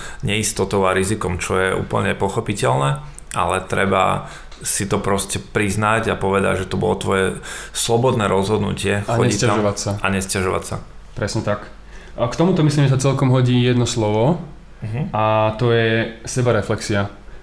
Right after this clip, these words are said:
Speaker 2: Mys-, neviem, či aj ty sa ho používaš, myslím, že možno, že si ho použil v nejakých slo-, nejakých článkoch. A myslím ale, že to je samotne veľmi spojené so seba zdokonalovaním sa.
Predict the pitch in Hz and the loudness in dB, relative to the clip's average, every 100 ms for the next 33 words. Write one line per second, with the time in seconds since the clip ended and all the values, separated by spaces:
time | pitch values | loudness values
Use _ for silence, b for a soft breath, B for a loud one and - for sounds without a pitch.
0 | - 117 127 131 123 123 120 123 120 123 | -4 0 2 2 2 2 2 2 2 2
1 | 117 110 113 113 117 107 110 110 110 101 | 2 2 2 2 2 2 0 0 0 0
2 | 107 110 104 98 110 101 98 104 101 104 | 0 0 0 -2 0 0 0 -2 0 0
3 | 101 101 - 107 104 104 98 104 98 92 | 0 -2 -2 -2 0 -2 0 0 -2 -4
4 | - 107 101 104 123 143 - B B B | -4 0 0 2 0 -2 -10 B B B
5 | B 110 120 131 127 120 117 120 113 127 | B 2 2 4 4 4 2 0 0 2
6 | 120 120 117 117 117 117 113 110 113 120 | 4 2 2 2 2 2 2 2 4 2
7 | 120 - 117 110 110 107 107 101 107 104 | 2 2 2 4 2 2 2 2 2 4
8 | 101 98 B B B - 107 104 101 110 | 4 0 B B B -2 2 2 2 0
9 | 113 107 107 107 104 104 113 143 | 2 2 4 4 2 2 2 0